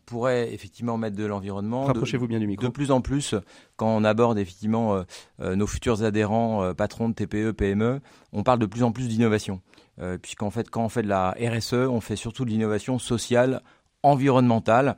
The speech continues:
Speaker 2: Mhm.
Speaker 1: et puis économique et sur la gouvernance. Euh, et finalement, c'est un discours qui plaît davantage aux chefs d'entreprise. Euh, les responsabilités, ils sen-,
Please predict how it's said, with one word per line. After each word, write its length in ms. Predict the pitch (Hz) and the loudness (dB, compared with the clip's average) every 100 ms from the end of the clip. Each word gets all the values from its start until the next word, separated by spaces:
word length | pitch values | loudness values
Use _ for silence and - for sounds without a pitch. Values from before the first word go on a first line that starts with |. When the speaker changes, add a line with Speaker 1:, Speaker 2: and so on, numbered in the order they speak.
| - | -4
Speaker 2:
Mhm. 220 | 113 107 120 | -2 -2 -2
Speaker 1:
et 100 | 104 | -4
puis 140 | 117 | -2
économique 560 | 107 117 113 123 131 117 | 0 2 6 6 4 2
et 80 | |
sur 160 | 104 104 | 0 0
la 80 | 104 | 0
gouvernance. 480 | 104 104 120 147 101 - - _ 95 | 2 2 2 0 -8 -14 -20 _ -8
Euh, 180 | 95 95 | -6 -4
et 100 | 110 | -6
finalement, 500 | 101 113 113 120 135 | -6 0 2 2 2
c'est 140 | - | 0
un 80 | 110 | -2
discours 480 | 107 120 - 143 131 | 0 -2 -4 -4 -6
qui 140 | - | -8
plaît 180 | 101 113 | -4 -2
davantage 800 | 101 101 175 165 135 135 127 95 85 - _ _ | 2 4 4 2 2 2 0 -2 -10 -14 _ _
aux 100 | 110 | -8
chefs 200 | 104 120 | -2 0
d'entreprise. 580 | 113 101 104 117 156 139 | 0 -2 -2 0 0 0
Euh, 220 | 98 104 | -2 -2
les 120 | 104 117 | 0 0
responsabilités, 800 | 120 127 123 117 113 127 117 - | 2 -2 -2 -2 0 0 0 -2
ils 100 | 101 | -8
sen-, 280 | - 117 | -4 -4